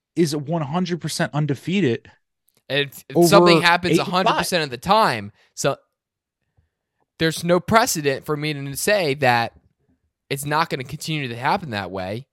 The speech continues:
Speaker 2: Okay, so Rays, they win out. Yankees, I mean, if you lose five, uh, if you have,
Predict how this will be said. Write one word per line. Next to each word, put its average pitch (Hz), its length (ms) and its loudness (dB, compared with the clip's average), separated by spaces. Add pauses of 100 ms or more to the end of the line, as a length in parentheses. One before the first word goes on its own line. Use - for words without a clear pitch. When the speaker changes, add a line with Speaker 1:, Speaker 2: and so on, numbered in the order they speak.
(920)
Speaker 2:
Okay, 139 220 0
so 131 400 -2 (440)
Rays, 175 680 -2 (320)
they 185 120 0
win 156 220 0
out. 113 340 -4 (920)
Yankees, 156 800 -4 (480)
I 139 40 -2
mean, 147 280 0
if 131 100 -8
you 190 140 -4
lose 160 380 -2 (640)
five, 170 520 0 (840)
uh, 117 360 4
if 151 180 -4
you 190 80 -2
have, 156 120 -6